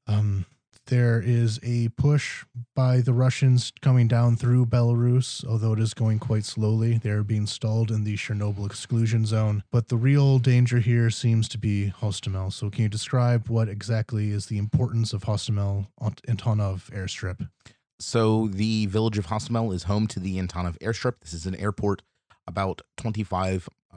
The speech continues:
Speaker 2: kilometers away from Kyiv, north of Kyiv. Uh, obviously, if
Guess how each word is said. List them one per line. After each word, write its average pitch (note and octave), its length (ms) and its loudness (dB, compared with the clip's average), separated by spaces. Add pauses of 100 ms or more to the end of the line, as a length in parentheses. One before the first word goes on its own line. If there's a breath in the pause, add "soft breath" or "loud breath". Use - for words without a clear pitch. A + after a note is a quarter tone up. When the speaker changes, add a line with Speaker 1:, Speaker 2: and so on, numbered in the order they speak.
Speaker 2:
kilometers G2 580 -2
away F#2+ 520 -4
from F#2 180 -6
Kyiv, A2+ 380 -6
north E2 180 -6
of E2 140 -12
Kyiv. G#2 300 -4 (760 loud breath)
Uh, E2+ 280 -6
obviously, F#2+ 560 -4
if G2 400 -4